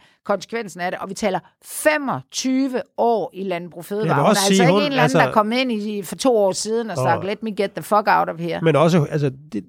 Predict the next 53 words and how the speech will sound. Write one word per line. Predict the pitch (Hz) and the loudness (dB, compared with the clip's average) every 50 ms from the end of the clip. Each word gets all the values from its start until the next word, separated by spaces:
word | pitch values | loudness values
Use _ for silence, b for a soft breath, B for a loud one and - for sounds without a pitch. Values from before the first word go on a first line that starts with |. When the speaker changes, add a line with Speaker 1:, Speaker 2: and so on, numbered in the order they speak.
| _ - | _ -2
Speaker 2:
det, | 190 220 220 | 2 4 4
hun | 190 214 226 202 | 4 4 2 2
gør | - 165 147 151 | 2 2 2 2
her, | 139 131 123 113 107 110 | 2 0 0 -2 -4 -6
det | - 135 | -4 -4
er | |
jo | 143 143 | -2 -2
Speaker 1:
Ja. | 131 | 0
Speaker 2:
altså | 120 127 143 | 0 -2 -2
for | 131 - 127 | -2 -2 -4
den | 123 120 | -4 -2
personlige | 120 120 - - 196 196 190 196 185 | -2 0 2 2 2 4 4 2 2
branding | 147 139 139 135 139 147 147 170 156 139 | 2 2 2 4 2 2 2 0 0 0
at | 127 | 0
komme | - - 127 117 | 0 -2 -4 0
frem | - 151 139 131 143 | 0 2 0 2 0
i | 156 | -2
bussen, | 117 - 131 127 123 131 143 | -2 0 2 2 2 0 0
hvor | 131 120 107 | -2 -2 -2
hun | 117 120 120 | -2 -2 -2
har | 113 | -2
været | 110 113 120 147 139 | 0 2 2 2 2
sådan | 131 117 110 110 | 2 0 0 0
lidt | 120 131 | -2 -2
en, | 151 143 135 | -2 -4 -6
en, | 123 107 104 110 113 - - 123 | -6 -8 -8 -10 -12 -12 -10 -8
netop | 123 123 139 135 131 | -6 -4 -4 -4 -4
en, | 123 120 | -6 -6
lidt | 117 123 127 | -6 -6 -4
en | 139 135 | -6 -2
kedelig, | - - 131 135 139 139 147 135 - B B B B B B B B B - | 2 4 4 4 4 4 2 2 0 B B B B B B B B B -6
øh, | 156 131 127 120 113 | -2 0 2 2 2
Speaker 1:
Starut. | 123 123 - 175 160 175 196 117 | 2 2 2 0 -2 -4 -4 0
Speaker 2:
grå, | 131 165 180 | 0 2 2
Speaker 1:
Men | 180 196 214 | 0 0 -2
hun | 233 | -2
Speaker 2:
grå | 247 254 | 0 2
Speaker 1:
har | 254 240 | 2 4
jo | 233 220 208 190 | 4 4 4 4
Speaker 2:
type | 226 - | 4 4
derovre. | 175 165 175 | 4 4 4
Speaker 1:
arbejdet | 311 277 254 247 202 | 2 2 0 -2 -2
på | 254 - | -2 0
Speaker 2:
Nu | 175 214 | 2 2
Speaker 1:
en | 247 | 4
Speaker 2:
er | 233 233 | 4 4
det | 214 | 2
altså | 190 175 - | 2 2 2
Speaker 1:
indre | 175 180 | 2 2
Speaker 2:
helt | 247 - 269 | 0 0 -2
Speaker 1:
linje. | - - 151 | -4 -4 -4
Speaker 2:
frem, | 139 127 143 | -4 -4 -6
ikke? | 156 180 | -8 -10